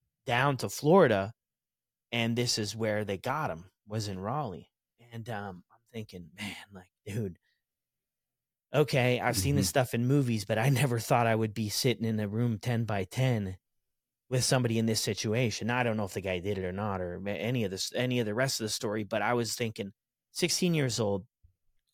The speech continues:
Speaker 1: I've been acting, you know, acting up, trying to fit in and doing all this stuff. And here I find myself, and I'm like, 'Man, I'm gonna change my ways.'" You know, I started having those thoughts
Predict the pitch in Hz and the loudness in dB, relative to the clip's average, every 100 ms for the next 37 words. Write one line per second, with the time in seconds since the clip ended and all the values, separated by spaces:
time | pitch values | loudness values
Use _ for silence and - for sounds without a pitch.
0 | - 139 131 113 123 127 151 - 139 117 | 0 4 4 4 4 6 4 4 0 0
1 | - _ _ _ 123 117 110 104 - _ | -6 _ _ _ -10 -6 -4 -4 -8 _
2 | - 135 139 - 117 107 104 - _ _ | -4 -2 0 0 -2 -2 -6 -12 _ _
3 | _ _ _ _ _ _ _ _ _ - | _ _ _ _ _ _ _ _ _ -4
4 | - 151 147 - 135 123 117 107 101 127 | 2 4 2 2 2 4 2 0 0 0
5 | 135 110 101 98 - 101 - 101 95 151 | 2 0 -2 -4 -4 -4 -4 -6 2 4
6 | 143 123 127 117 113 104 - 98 90 82 | 4 4 2 2 0 -2 -4 -4 -4 -8
7 | - - 120 113 113 107 104 113 117 113 | -14 -4 -4 -2 -4 -4 -6 -4 -2 -2
8 | 113 113 107 104 131 113 117 117 113 110 | -2 -4 -6 -4 0 0 0 -2 -2 -2
9 | 95 85 80 - 104 107 110 110 139 147 | -4 -8 -12 -18 -12 -4 -2 0 4 4
10 | 143 143 131 127 117 - 110 101 82 - | 4 2 2 2 0 0 -2 -2 -4 -10
11 | - | -14